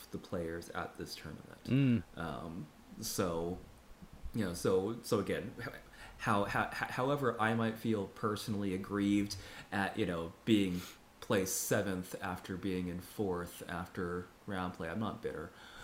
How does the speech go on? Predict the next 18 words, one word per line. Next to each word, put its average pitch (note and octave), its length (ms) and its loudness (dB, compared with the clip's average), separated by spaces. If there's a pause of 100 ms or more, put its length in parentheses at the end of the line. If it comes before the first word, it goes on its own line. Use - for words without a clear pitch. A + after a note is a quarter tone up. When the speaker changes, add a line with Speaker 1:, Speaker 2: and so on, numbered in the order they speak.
(180)
Speaker 1:
I'm D2+ 140 -4
super D#2+ 300 -4
bitter. D#2 340 -4 (200)
Speaker 2:
<laughs> - 200 0
Speaker 1:
Um, F#2+ 340 2 (640)
I'm A2 120 6
not, - 300 2
I'm, C3 300 6 (920)
I'm G#2+ 100 2
actually F#2 300 0
not, D#2+ 240 -4
I'm A2 120 2
actually G#2 260 0
not E2 260 -2
as E2+ 100 -6
bitter D2+ 280 -6
as E2 100 -6
I, D2+ 60 -8